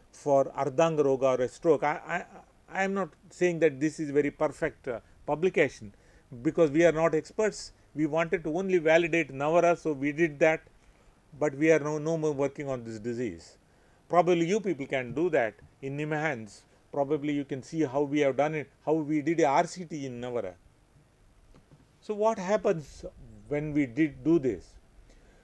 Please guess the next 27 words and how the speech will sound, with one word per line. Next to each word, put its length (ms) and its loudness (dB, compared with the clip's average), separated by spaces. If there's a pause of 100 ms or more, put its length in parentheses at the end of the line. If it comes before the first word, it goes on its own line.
(440)
Grouping 500 -2
different 380 2
nomenclature 1080 -2
allows 380 8
a 80 -2
staging 600 0
of 140 2
the 80 -6
disease. 460 -10
This 160 -4
staging 500 -4
of 80 -6
the 80 -2
disease 480 -2
is 220 -4 (240)
not 320 0
known 340 -2
to 80 2
Ayurveda 580 4
that 260 0
commonly. 540 -6 (600)
So 120 -4
you 80 2
look 160 0
at 160 4
this. 340 -8 (760)
A 440 4